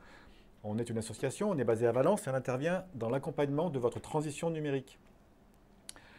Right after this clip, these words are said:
On le fait à différents, de façon différente, hein, avec différentes formes. La première, c'est le, le, le volet découverte. Et par exemple, on a, euh, tous les mois une proposition de ce qu'on appelle des cafés outils,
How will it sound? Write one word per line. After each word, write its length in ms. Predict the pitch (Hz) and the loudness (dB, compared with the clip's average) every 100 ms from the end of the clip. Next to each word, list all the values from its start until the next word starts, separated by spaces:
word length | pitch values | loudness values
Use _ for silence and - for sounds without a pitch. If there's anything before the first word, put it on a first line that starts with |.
| - - | -8 0
On 80 | |
le 80 | 123 | 2
fait 180 | 127 165 | 4 6
à 80 | 139 | 6
différents, 920 | 127 120 127 127 127 127 123 120 117 | 4 0 0 2 4 4 2 2 0
de 100 | 113 | -2
façon 320 | 123 127 131 | 0 0 0
différente, 480 | 120 117 127 175 160 | -4 -2 0 0 0
hein, 120 | 175 | -2
avec 200 | 175 113 | -2 -2
différentes 340 | 113 117 117 113 | -4 -6 -6 -4
formes. 340 | 143 170 175 | 0 2 2
La 120 | 123 | 0
première, 400 | - 127 127 131 | 0 -2 0 0
c'est 180 | - 123 | 0 -2
le, 300 | 107 107 104 | 0 2 0
le, 160 | 101 101 107 | 0 -4 -6
le 120 | 110 | -6
volet 180 | 104 110 | -4 -2
découverte. 640 | 117 120 127 160 - - - - - - - - - | -2 -2 0 0 -2 -14 -20 -20 -20 -20 -20 -20 -12
Et 60 | 120 | -2
par 160 | 117 | 2
exemple, 380 | 120 104 139 151 | 2 4 2 4
on 140 | 117 113 | 2 4
a, 240 | 135 139 | 4 4
euh, 160 | 117 101 | 4 2
tous 160 | - | 0
les 140 | 131 120 | -2 2
mois 380 | 113 123 147 | 2 4 4
une 200 | 151 107 | 2 -2
proposition 640 | 107 113 120 117 117 - 131 | -4 -4 -2 -4 -6 -4 -2
de 220 | 117 101 | 0 0
ce 80 | 92 | -2
qu'on 100 | 110 | -6
appelle 220 | 101 117 | -4 -4
des 100 | 95 | -4
cafés 380 | - 135 - 131 | -4 -4 -2 -4
outils, 480 | 113 - 147 175 | -4 -8 -10 -10